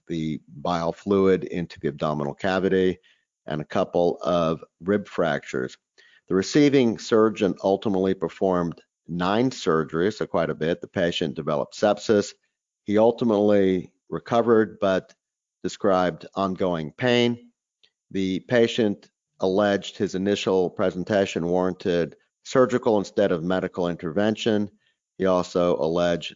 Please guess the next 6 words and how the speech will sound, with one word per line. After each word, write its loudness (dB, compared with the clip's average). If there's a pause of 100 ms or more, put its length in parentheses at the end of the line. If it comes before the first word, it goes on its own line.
(140)
delayed -2
treatment -2
worsened -2 (100)
his -2
condition, -2 (380)
which -4